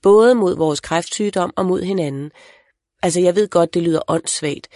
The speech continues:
men når man får at vide, at der er, lad os sige, tyve procent chance for, at man lever om fem år, så begynder man automatisk at regne på det.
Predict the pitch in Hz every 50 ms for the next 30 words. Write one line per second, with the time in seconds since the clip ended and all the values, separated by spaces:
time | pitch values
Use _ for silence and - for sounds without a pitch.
0 | - - _ _ _ _ _ _ _ - 180 180 180 170 175 175 180 - 185 185
1 | 175 180 196 202 208 233 - - - - - 190 180 175 165 165 170 165 - _
2 | _ _ 185 170 165 170 - - 175 170 160 - - - 240 247 240 - 240 214
3 | - 185 185 - - - 156 151 160 - 202 180 - 170 165 170 175 170 165 160
4 | 165 160 165 180 175 160 156 - - 175 180 165 151 147 - - - - - -
5 | - _ _ _ _ _ _ _ _ _ - - 214 202 220 220 - 254 254 247
6 | 226 208 175 156 - - 165 170 170 190 - 196 175 - 170 - 147 143 143 160
7 | - - - 151 143 143 156